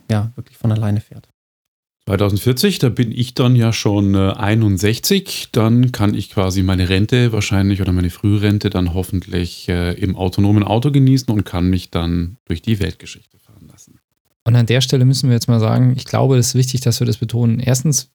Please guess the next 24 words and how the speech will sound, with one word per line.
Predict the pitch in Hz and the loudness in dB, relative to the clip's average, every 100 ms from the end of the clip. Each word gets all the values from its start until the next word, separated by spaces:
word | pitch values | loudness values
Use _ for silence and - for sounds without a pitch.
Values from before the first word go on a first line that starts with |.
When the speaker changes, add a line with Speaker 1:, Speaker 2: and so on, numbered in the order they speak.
| _ | _
Speaker 3:
es | - 123 | -2 0
ist | 127 | 0
kein | - 139 | 0 -2
offizielles | 156 131 127 127 127 | 0 0 0 0 0
Audi-Interview, | - 131 151 135 147 139 156 | 0 0 2 0 0 0 2
was | 143 143 | 0 2
wir | |
hier | 139 | 2
machen. | 139 139 202 - _ _ _ - | 2 0 0 -6 _ _ _ -2
Wir | 113 | 2
haben | 135 | 2
natürlich | 139 127 120 117 - _ | 2 0 -2 -2 -6 _
viel | - 117 | -4 -2
Einblick, | 123 117 147 170 | 0 0 0 0
weil | 104 104 | 0 0
Seppi | - 120 120 | 0 -2 -2
bei | 107 104 104 - | 0 0 0 0
Audi | 139 151 | 0 0
arbeitet. | 151 143 151 175 - - - - - - _ _ _ | 0 0 0 -2 -6 -12 -20 -20 -20 -20 _ _ _
Ich | - | -2
muss | 147 143 | 2 2
nachher | 135 127 131 | 4 2 2
noch | 127 123 | 2 2
meine, | 120 117 123 123 120 117 | 2 4 4 4 2 0